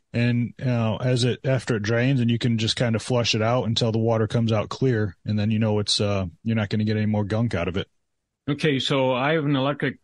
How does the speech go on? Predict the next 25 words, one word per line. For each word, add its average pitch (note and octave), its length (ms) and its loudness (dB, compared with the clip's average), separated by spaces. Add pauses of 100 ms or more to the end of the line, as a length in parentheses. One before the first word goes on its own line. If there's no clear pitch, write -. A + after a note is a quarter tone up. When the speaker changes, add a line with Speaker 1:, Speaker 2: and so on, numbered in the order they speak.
Speaker 2:
water A#2+ 280 0
heater, A2 300 -2
so A#2+ 180 -2
I A#2 60 0
probably A#2+ 320 -4
should A#2+ 220 -4
shut B2+ 240 -4
the B2 100 -2
electric B2+ 420 -4
off C3 320 -2
to C3 120 -2
the B2+ 100 -2
water C3 240 -2
Speaker 1:
Sorry. D#3 220 2
Speaker 2:
heater? C#3+ 180 -2 (360)
Speaker 1:
Yep, E3+ 300 0
that's E3 240 2
a, D#3 140 2
that's F3 220 2
a G3+ 60 2
key D3 220 2
step C3+ 340 0
too. C3+ 360 2 (120)
Yeah. C3 320 2 (320)
<laughs> - 200 -2